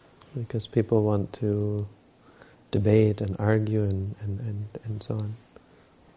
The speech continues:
A lot of mental activity. This is called vitaka bahulo. No, so these are the four that are not,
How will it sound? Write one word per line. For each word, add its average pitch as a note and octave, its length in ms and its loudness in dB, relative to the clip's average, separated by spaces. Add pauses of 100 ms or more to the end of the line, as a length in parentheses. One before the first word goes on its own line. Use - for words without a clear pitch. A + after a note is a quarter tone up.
(160)
A A2+ 140 -6
lot G#2+ 80 2
of G#2+ 140 0
mental G#2+ 360 2
activity. A2 520 -6 (1600)
This - 180 -8
is A2 80 -6
called G#2+ 260 -2
vitaka A2+ 380 2
bahulo. G#2 540 -8 (240)
No, A2 180 0
so A2+ 220 6
these C3+ 260 6
are D3+ 60 10
the C3+ 80 4
four B2 320 10
that A#2 160 8
are A2 100 8
not, A2 560 6